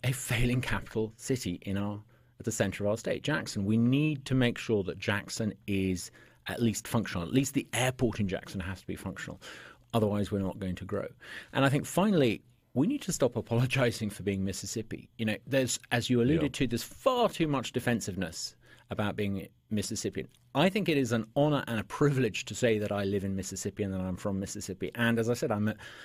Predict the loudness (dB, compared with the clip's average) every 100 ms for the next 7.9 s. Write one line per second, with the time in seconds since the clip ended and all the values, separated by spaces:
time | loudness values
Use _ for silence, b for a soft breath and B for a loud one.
0 | B 2 2 4 4 4 2 -2 0 0
1 | 2 0 2 2 2 2 -4 -6 B B
2 | B B B _ 2 4 4 0 -4 -6
3 | 0 2 2 -2 _ _ _ 2 4 4
4 | 2 2 2 0 -4 -4 -10 -12 -20 _
5 | -6 -2 0 0 -4 -8 -8 -8 -8 -10
6 | -12 -20 _ -4 -2 -2 -2 -6 -8 -12
7 | -4 0 2 2 4 4 4 2 -6